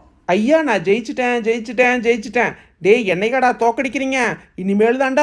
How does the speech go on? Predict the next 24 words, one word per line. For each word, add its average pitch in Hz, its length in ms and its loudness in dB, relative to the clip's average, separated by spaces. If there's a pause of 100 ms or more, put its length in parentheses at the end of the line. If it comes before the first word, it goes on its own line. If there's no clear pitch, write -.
உங்களுக்கு 220 300 -2
இருக்குது. 220 260 -2 (140)
நீங்க 190 200 -4
இனிமேல் 226 300 -2
வைக்கிற 220 200 -2 (100)
போட்டியில 220 320 2
எல்லாத்துலயும் 220 360 0
நான் 233 140 -4
ஜெயிக்க 226 200 0
தான்டா 226 280 0
போறேன். 165 320 -2 (280)
டேய் 208 220 2
சிண்டு, 254 320 2 (320)
என்னடா 269 300 0
அப்படியே 254 320 -2
நின்னுட்டு 240 260 -4
இருக்க? 220 160 2 (420)
என்ன, 247 180 0
என்னை 214 120 -2 (100)
ஏமாத்தலான்னு 269 500 -4
பாக்குறியா? 180 400 0 (480)
மூணே 233 200 0 (120)
மூணு 240 180 -2
தானே 269 180 -2